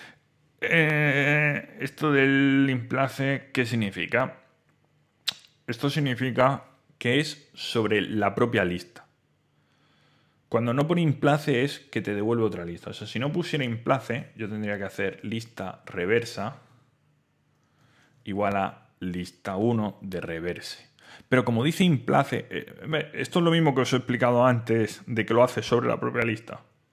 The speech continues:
¿Vale? Como dice in place, no tengo que hacerlo. Esta propia lista ya se va a dar la vuelta sola.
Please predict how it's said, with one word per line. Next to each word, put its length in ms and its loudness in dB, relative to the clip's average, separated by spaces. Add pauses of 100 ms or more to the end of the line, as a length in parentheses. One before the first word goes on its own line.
(340)
¿Vale? 260 -4
Como 160 -4
dice 140 -2
in 120 0
place, 380 2
no 220 2
tengo 180 2
que 60 0
hacerlo. 440 0
Esta 300 2
propia 240 4
lista 300 4 (240)
ya 240 4
se 180 -4
va 140 2
a 20 2
dar 180 0
la 120 -2
vuelta 400 -2
sola. 460 -6